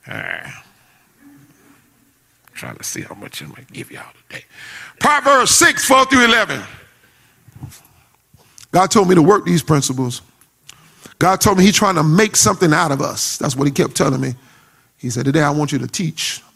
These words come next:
I gotta get some things into the spirit of the people." Thank you so much. He said, "I gotta get some things into the spirit of the people."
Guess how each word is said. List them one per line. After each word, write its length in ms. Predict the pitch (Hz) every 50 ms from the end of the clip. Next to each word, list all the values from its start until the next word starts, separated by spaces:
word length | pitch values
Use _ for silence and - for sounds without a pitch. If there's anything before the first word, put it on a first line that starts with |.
| -
I 100 | - 147
gotta 180 | 143 147 139 147
get 160 | 135 156 - -
some 160 | - 143 139
things 320 | - 160 143 139 139 123
into 280 | 151 143 - - 160 143
the 200 | 127 113 - -
spirit 340 | - - - - 175 151 143
of 100 | 127 -
the 40 |
people." 200 | - 165 - 139
Thank 180 | 127 165 147 120
you 60 | 127
so 120 | 117 - 135
much. 380 | 131 135 - - - - - _ _ _ _ _ _ _ _ _ _ _ _ _ _ _ _ _ _ - -
He 60 | - - - - -
said, 140 | - 170
"I 40 | 160
gotta 140 | 156 160 147
get 140 | 147 156 -
some 140 | - 143 135
things 240 | 165 156 147 127
into 140 | 131 - 151
the 100 | - 113
spirit 260 | - - 156 147 131
of 60 | 139 -
the 60 | -
people." 360 | - 190 160 - - - -